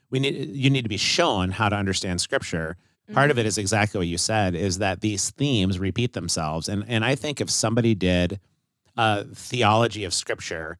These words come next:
Speaker 1: the best way to approach that would be to pull out the fifteen, twenty, thirty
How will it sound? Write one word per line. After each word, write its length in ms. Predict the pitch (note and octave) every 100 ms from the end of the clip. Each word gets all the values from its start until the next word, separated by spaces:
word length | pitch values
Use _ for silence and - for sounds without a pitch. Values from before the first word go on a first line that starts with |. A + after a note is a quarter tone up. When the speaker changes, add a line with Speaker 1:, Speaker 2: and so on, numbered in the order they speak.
| _ _ _ -
Speaker 1:
the 80 | A2+
best 360 | A#2 A#2+ -
way 180 | A#2 A2
to 140 | - G2
approach 400 | - B2+ B2+ -
that 260 | E2 D#2+
would 180 | A2 G#2
be 200 | F2+ G#2+
to 100 | F#2
pull 300 | G2+ - A2+
out 320 | G2 G2+ F2+ F#2
the 160 | F#2+
fifteen, 420 | F2 A2 - G#2
twenty, 300 | F#2+ G#2 F#2+ F#2
thirty 560 | - A2+ G#2+ G#2 G2